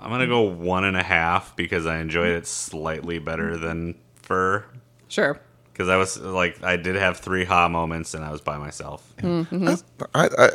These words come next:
Speaker 3: again, it
Speaker 2: Yeah,
Speaker 3: had,
Speaker 2: a couple
Speaker 3: it, it did have redeeming qualities, unlike
Speaker 1: There's
Speaker 3: that one thing. I thought it was, you
Speaker 1: uh,
Speaker 3: know, they had good parts. Overall, it was a train wreck of a movie and plot, but
Speaker 1: Yeah.
Speaker 3: it wasn't bad.
Speaker 1: Beca-, all right, I, I'm gonna, I'm bumping it up. I'm, I'm giving it two stars.
Speaker 2: All right, two stars
Speaker 1: I,
Speaker 2: across the board.
Speaker 1: Two stars across the board. Uh,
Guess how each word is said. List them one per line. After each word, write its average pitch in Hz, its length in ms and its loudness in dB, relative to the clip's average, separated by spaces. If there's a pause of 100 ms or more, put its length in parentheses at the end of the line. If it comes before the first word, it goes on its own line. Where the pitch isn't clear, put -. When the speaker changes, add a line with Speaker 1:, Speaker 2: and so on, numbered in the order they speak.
(120)
Speaker 3:
again, 117 260 8
it 123 200 4
Speaker 2:
Yeah, 131 80 10
Speaker 3:
had, 180 160 12
Speaker 2:
a - 40 4
couple 262 240 8
Speaker 3:
it, 147 220 12
it 185 120 10
did 170 120 6
have 190 160 6
redeeming 127 540 6
qualities, 101 340 8
unlike 101 280 6
Speaker 1:
There's 107 220 10
Speaker 3:
that 104 60 10
one 101 240 8
thing. 87 300 6
I 82 160 12
thought 117 240 10
it 117 60 10
was, 98 220 6
you 95 80 2
Speaker 1:
uh, 95 80 6
Speaker 3:
know, 90 260 6
they 95 120 8
had 95 300 6 (100)
good 90 320 4
parts. 110 500 6 (120)
Overall, 117 480 10
it - 20 10
was 82 140 4
a 82 40 0
train 113 380 4
wreck 113 200 8
of 92 60 4
a 90 60 6
movie 90 400 2
and 82 160 0
plot, 127 380 6 (160)
but 143 240 12
Speaker 1:
Yeah. 170 140 6
Speaker 3:
it - 60 4
wasn't 208 280 6
bad. 123 400 4
Speaker 1:
Beca-, 127 240 2
all 117 40 8
right, 92 280 6
I, 110 200 6
I'm 117 80 4
gonna, 117 200 6 (100)
I'm 104 140 0
bumping 82 340 4
it 71 140 0
up. 73 260 -2
I'm, 82 220 -4
I'm 92 120 -2
giving 80 240 0
it 73 140 -6
two 71 220 -6
stars. 67 520 -4
Speaker 2:
All 247 60 -2
right, 185 220 -2
two 285 160 2
stars 214 240 4
Speaker 1:
I, 226 60 6
Speaker 2:
across 175 200 4
the - 80 -6
board. 101 300 -6
Speaker 1:
Two - 100 2
stars 120 300 4
across 107 320 4
the 104 80 -2
board. 101 540 6
Uh, 90 400 0